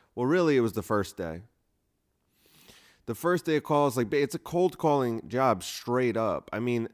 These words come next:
they're warm, technically warm calls because these people are, like, members, but they might have been published with, like, a different subsidiary of the bigger company. And so we would call 'em up and basically, like, trick 'em into thinking,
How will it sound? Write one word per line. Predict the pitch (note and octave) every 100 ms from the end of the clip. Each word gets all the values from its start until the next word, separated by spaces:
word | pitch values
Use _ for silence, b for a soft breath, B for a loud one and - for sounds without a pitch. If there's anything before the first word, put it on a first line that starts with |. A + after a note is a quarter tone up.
| -
they're | A2+ A#2+ A2+
warm, | - A2 G2 A#2 B2 A2 G#2 -
technically | - B2 - G#2+ A2 G2
warm | F2+ F#2+ G#2 F#2+
calls | F2+ G2 F#2+ G#2
because | F#2+ G2+ F#2
these | F#2+
people | - G#2 G2
are, | F2+
like, | F2 E2+
members, | F2+ F2+ F#2 A2 A#2 A#2+ - - b b b b
but | C3
they | D3
might | D3 D3
have |
been | C3+
published | B2 C#3 B2+ B2 A#2
with, | A#2
like, | G2+
a | G2+
different | F2+ B2+ B2 A2
subsidiary | A#2+ F#2 - B2+ A#2 G2 F2+ F2+ F2 b b b
of | G2+
the | F2+
bigger | E2 A#2 G#2+ G#2
company. | A#2 A2 G2+ F2 G#1+ - b b b A#2+
And | A#2
so | C#3+
we | C3 E3+
would | E3
call | - C#3+ C#3 C3+
'em | C#3
up | C#3 A2+
and |
basically, | A#2 B2 G#2+ A2+ A2+
like, | G2 F#2
trick | - - E3 -
'em | A#2+
into | A#2 G#2
thinking, | G2 B2+ A#2+ A2+ A2 G#2 G#2